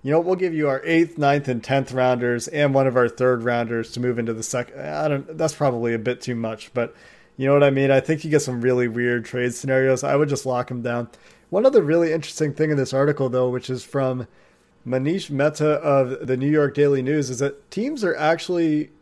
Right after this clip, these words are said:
currently allowed to interview up to one hour video conference interviews with prospects, and they can do an unlimited number of these. So I wonder if teams,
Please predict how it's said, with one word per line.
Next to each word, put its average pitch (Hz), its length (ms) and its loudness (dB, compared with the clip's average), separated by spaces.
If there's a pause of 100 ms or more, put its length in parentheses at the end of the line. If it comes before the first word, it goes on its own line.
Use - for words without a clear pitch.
(100)
currently 185 400 0
allowed 151 400 4
to 127 400 2 (260)
interview 135 800 0 (800)
up 143 140 -2
to 139 120 0
one 151 400 0
hour 147 720 0
video 170 520 0
conference 135 560 -2
interviews 131 400 -2
with 123 180 -6
prospects, 123 640 -4 (340)
and 139 160 -2
they 202 140 4
can 233 200 -4
do 190 160 2
an 165 160 0
unlimited 165 560 2
number 143 320 0
of 107 120 -2
these. 110 200 -6
So 127 280 2
I 135 120 2
wonder 208 460 2
if 160 380 0
teams, 180 460 -4